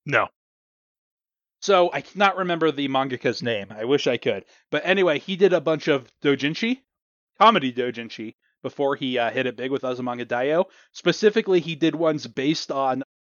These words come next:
Speaker 2: the Sailor Moon anime, where it was all the girls in class and
Speaker 1: Gotcha.
Speaker 2: the teacher kind of screwing up.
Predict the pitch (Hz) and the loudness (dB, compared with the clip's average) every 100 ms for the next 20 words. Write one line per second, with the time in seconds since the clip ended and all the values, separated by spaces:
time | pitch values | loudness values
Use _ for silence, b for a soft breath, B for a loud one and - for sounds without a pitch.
0 | - 123 139 143 147 139 156 139 143 165 | -14 -6 0 2 2 2 -2 -2 -2 0
1 | 185 240 _ _ 147 151 147 147 147 147 | 0 -2 _ _ 0 0 0 0 0 0
2 | 135 143 147 135 131 135 135 208 - - | 0 0 -2 -4 -6 -2 2 2 0 -12
3 | _ _ _ _ _ - 135 131 127 107 | _ _ _ _ _ -2 2 2 0 -4
4 | 147 151 156 160 156 151 160 160 175 - | -4 -4 -4 0 -2 -2 -2 2 2 0